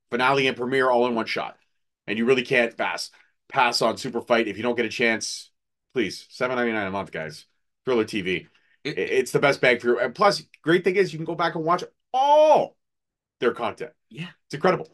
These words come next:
Speaker 2: And I, I, I don't know, again, I don't know why you'd be listening to this if you don't watch M L W, but if you happen to be hearing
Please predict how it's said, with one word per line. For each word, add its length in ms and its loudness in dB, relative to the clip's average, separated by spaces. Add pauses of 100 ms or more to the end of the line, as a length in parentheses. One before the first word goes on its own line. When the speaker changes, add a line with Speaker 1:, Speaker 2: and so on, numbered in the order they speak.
(340)
Speaker 2:
And 160 0
I, 100 -2 (100)
I, 220 0
I 20 4
don't 140 4
know, 80 2
again, 220 2
I 60 2
don't 100 -2
know 80 0
why 140 2
you'd 140 -2
be 120 -6
listening 320 -8
to 60 -4
this 180 -8
if 120 -12
you 100 -8
don't 360 -8
watch 260 -4
M 140 -8
L 100 -6
W, 380 -8
but 160 -4
if 140 -8
you 80 -8
happen 480 0
to 40 0
be 200 0
hearing 480 0